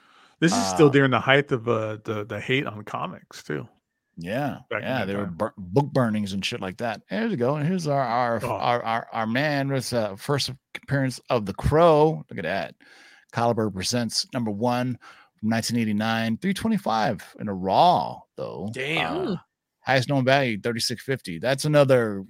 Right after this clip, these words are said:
Speaker 2: thing, another, I think, uh, a property that needs to be remade, you know.
Speaker 3: It
Speaker 2: Uh, I mean,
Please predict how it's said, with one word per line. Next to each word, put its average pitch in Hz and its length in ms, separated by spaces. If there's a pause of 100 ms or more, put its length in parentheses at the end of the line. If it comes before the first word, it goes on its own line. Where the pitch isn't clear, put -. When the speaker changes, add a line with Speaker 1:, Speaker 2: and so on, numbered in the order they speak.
(120)
Speaker 2:
thing, 117 360
another, 104 680
I 101 80
think, 98 260
uh, 92 200 (100)
a 95 120
property 104 720
that 92 160
needs 101 220
to - 80
be 90 260
remade, 85 580
you 90 120
know. 73 280
Speaker 3:
It 156 100
Speaker 2:
Uh, 71 220
I 95 60
mean, 98 180